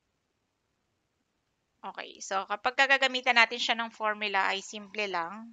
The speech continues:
syempre, um, equals. Okay, so, hindi na natin 'to gagamitan ng pangmalakasang, ano, ha, yung madali lang intindihin.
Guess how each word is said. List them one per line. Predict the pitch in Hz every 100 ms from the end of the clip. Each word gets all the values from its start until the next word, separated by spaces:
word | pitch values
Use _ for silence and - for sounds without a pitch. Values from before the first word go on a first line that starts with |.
| -
syempre, | 185 175 180 180 202 - - - _ _ _ 196
um, | 170 165 165 165 165 165 165 165 _ _ _ _ _ _ _ -
equals. | - 220 - 180 170 202 226 - - - _ - - - -
Okay, | 202 226
so, | 247
hindi | 262 262
na | 285 294
natin | 277 262 269
'to | 254
gagamitan | 233 220 226 226 233 220
ng | 214 208
pangmalakasang, | 214 202 196 196 185 185 - 196 190
ano, | 180 196 208
ha, | 208 233
yung | 262 233 294 285 277 262 254 247
madali | 220 220 226
lang | 220
intindihin. | 214 208 202 196 185 170 165 175